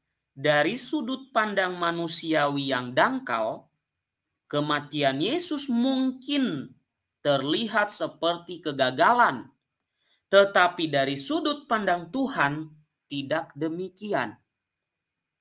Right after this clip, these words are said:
Terkait dengan pernyataannya dalam homili kepada beberapa imam dalam, dalam, eh, misa itu, kurang lebih mengatakan itu.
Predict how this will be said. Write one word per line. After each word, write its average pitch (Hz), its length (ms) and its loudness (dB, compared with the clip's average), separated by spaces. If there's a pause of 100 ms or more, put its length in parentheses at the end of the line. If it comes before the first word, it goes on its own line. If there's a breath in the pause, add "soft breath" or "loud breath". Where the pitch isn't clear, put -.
(880)
Terkait 214 480 2
dengan 247 320 2
pernyataannya 202 1120 0
dalam 156 400 0
homili 220 400 -4
kepada 160 480 0
beberapa 151 720 0
imam 156 400 -2
dalam, 127 480 -4
dalam, 123 480 -2
eh, 113 240 -4
misa 123 320 -4
itu, 127 400 -10 (1200)
kurang 247 320 6
lebih 311 320 2
mengatakan 254 640 0
itu. 320 400 -4